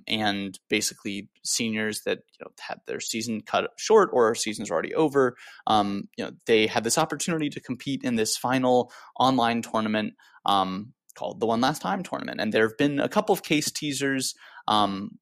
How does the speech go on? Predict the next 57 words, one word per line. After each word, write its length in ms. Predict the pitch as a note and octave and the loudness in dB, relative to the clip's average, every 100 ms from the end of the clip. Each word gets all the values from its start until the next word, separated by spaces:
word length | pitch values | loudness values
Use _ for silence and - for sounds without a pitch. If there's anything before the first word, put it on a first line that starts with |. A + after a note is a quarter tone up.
| _ - | _ -20
the 60 | - | 0
case 180 | C#3+ C#3 | 0 2
hasn't 200 | C3 A#2+ | -2 -2
been 120 | A2+ | -2
released 380 | A2 A2+ - - | -2 -4 -4 -2
just 440 | B2 A#2 - F#2+ | 0 0 0 -2
yet, 320 | G#2+ F3 - - - - | 2 2 0 -16 -20 -2
but 100 | B2+ | 2
I 40 | B2+ | 4
know 80 | D3+ | 4
that 120 | A#2 | 2
that 220 | B2+ C3+ | 2 2
is 100 | A#2+ | 0
something 260 | C3 A#2+ A#2 | -2 -4 -4
coming 220 | C3 A#2+ | -2 -2
up 140 | A#2 | -2
and 200 | A#2 A2+ | -2 -2
something 220 | - F#3 - | -4 -6 -2
I'm, 260 | F#3+ F#3 - D3 | -2 0 0 0
I'm 160 | E3+ | 0
looking 280 | E3 E3 C#3+ | 0 -2 -2
forward 200 | D3 C#3+ | -2 -2
to 60 | C3+ | -2
hearing 380 | C#3+ C#3 C3 | 0 2 2
more 180 | B2 B2+ | 4 6
about 300 | B2+ B2 A#2+ | 6 6 4
and 160 | A2 A2 - | 2 -4 -4
to, 220 | A2 - - - - | -4 -6 -14 -14 0
uh, 140 | F#2+ | 0
hopefully 360 | G2 D#3+ - C3+ | 2 0 0 0
getting 280 | A#2+ A#2 A2+ | 0 -2 -4
to, 240 | - G#2 - | -6 -8 -10
to 100 | - | -8
watch 520 | A2 A2 A#2 - - - | 0 2 2 0 -2 -2
some, 480 | - G#2 G2 A2+ - | -4 -6 -8 -10 -8
some 220 | - A2 | -4 -2
aspect 380 | A#2+ - C3+ C#3 | -2 -2 -2 0
of 100 | D3+ | 0
it. 120 | F#3 - - - - | -2 -6 -20 -6 2
Uh, 260 | G#2 G2 - | 4 2 0
I'm 140 | B2+ D#3+ | -2 2
not, 180 | F#3 - _ - | 0 -2 _ -2
I 100 | B2+ | 0
don't, 180 | C4 F#4 _ _ _ _ - | 0 -6 _ _ _ _ -10
I, 100 | - - - | -8 -8 -8
I 80 | - | -6
could 240 | - C#3+ C#3 | 0 2 2
be 100 | C#3 | 2
wrong 240 | A2+ C3 | 2 2
here, 120 | G3+ | 0
but 120 | D#3 | 2
I 20 | A#2+ | 4
don't 180 | E3+ | 2
think 240 | - C#3 C#3 | -2 -2 2
they've 220 | C3 A#2 | 2 2
exactly 560 | A2 A2+ G#2 A2 - A#2+ | -2 -2 0 0 -2 -4
released 600 | A2 A#2 A#2+ - - | -2 -2 -2 -4 -8